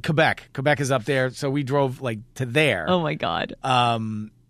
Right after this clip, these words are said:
Speaker 1: so, yeah, when I was twenty-one, I, uh, I, I flew out to Chicago for the first time.
Speaker 2: You stepped on a
Speaker 1: Did it
Speaker 2: plane at twenty-one
Speaker 1: Mm-hmm.
Speaker 2: for the first time.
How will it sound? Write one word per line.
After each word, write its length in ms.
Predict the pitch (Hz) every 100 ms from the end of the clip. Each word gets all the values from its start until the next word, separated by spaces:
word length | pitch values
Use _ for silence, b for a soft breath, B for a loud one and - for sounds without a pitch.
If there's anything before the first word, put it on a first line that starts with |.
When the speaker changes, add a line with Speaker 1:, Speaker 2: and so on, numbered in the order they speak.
| _ _
Speaker 1:
so, 240 | - 139
yeah, 360 | 139 180 123 113
when 180 | 113
I 100 | 123
was 120 | 123 117
twenty-one, 800 | - 147 151 143 139 143 151 151
I, 420 | 113 113 117 117
uh, 380 | 113 113 110 113
I, 220 | 110 107 104 98
I 100 | 107
flew 260 | 104 - 123
out 200 | 123 120
to 180 | - 110
Chicago 540 | - - 131 160 156
for 140 | 123 101
the 100 | 101
first 260 | 107 101
time. 360 | - 101 110 120 b b -
Speaker 2:
You 160 | 226
stepped 300 | 254 - 302
on 100 | 277
a 40 | 240
Speaker 1:
Did 100 | -
it 20 |
Speaker 2:
plane 240 | 214 202
at 100 | 190
twenty-one 680 | - - 180 175 156 135 - -
Speaker 1:
Mm-hmm. 160 | 139
Speaker 2:
for 80 | 202
the 60 | 226
first 360 | - 254 247
time. 300 | 247 160 120